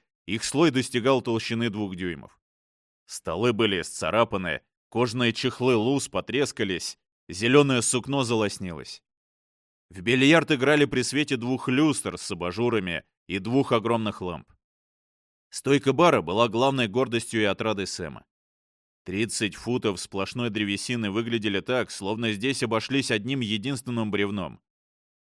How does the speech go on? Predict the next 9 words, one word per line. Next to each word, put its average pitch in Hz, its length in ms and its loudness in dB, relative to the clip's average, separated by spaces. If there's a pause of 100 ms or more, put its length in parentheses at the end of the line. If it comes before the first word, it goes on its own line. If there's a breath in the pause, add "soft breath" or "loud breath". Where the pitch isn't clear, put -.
Бронзовая 120 580 0
подножка 117 520 0
у 117 60 4
основания 117 580 2
была 117 260 2
неизменно 117 580 -2
надраена 117 480 0
до 110 120 0
блеска. 110 420 -4